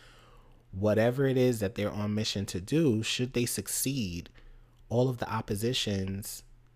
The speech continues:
will return to their sources. And so, I, and I truly, really and truly believe that. I, I remember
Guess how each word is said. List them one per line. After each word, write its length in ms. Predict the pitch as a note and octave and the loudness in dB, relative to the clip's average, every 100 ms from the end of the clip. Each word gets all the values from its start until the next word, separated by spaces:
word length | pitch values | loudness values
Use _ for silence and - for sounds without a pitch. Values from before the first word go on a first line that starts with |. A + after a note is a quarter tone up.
| - | -2
will 200 | A#2 A2 | 0 2
return 600 | G#2+ G2+ - - B2+ A#2 | 0 -4 -4 0 0 0
to 140 | - | -2
their 160 | F#2+ F#2 | -4 -4
sources. 640 | - G#2+ - - - - - - - - - | -2 -2 -4 -8 -14 -16 -20 -20 -20 -20 -10
And 180 | G#3+ G#3+ | -2 0
so, 240 | - G#3+ - | 2 0 0
I, 260 | - A3 | -4 -2
and 100 | A#3 | 0
I 120 | A#2 B2+ | 0 -2
truly, 640 | - B2+ A#2 G#2+ G#2 G#2 - - - - - - A#2 | 0 2 2 2 0 -6 -14 -20 -20 -20 -20 -12 2
really 300 | C3+ C#3 B2 | 4 4 2
and 100 | A#2+ | 2
truly 300 | C3 A2+ G#2 | 2 2 2
believe 460 | F#2+ F#2+ A2+ G#2 | 0 2 2 0
that. 140 | E2+ D2 | -2 -2
I, 180 | - - | -2 0
I 120 | G#2+ | -4
remember 720 | A#2+ A2+ A2+ G#2+ G#2 G2+ G#2 | -2 2 2 2 2 2 -2